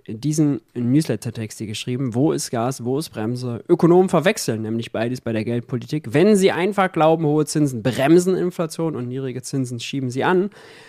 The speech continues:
Da gibt's ein paar Gründe, warum Zweifel angebracht sind. Die habe ich, äh, hier beschrieben. Überhaupt gibt's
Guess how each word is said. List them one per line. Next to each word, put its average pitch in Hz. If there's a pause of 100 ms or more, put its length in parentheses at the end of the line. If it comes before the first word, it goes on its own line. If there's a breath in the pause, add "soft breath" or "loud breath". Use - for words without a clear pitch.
(280 loud breath)
Da 180
gibt's 214
ein 202 (180)
paar 180
Gründe, 156
warum 139
Zweifel -
angebracht 123
sind. 165
Die 131
habe 131
ich, -
äh, 120 (400)
hier 143
beschrieben. 147
Überhaupt 185
gibt's -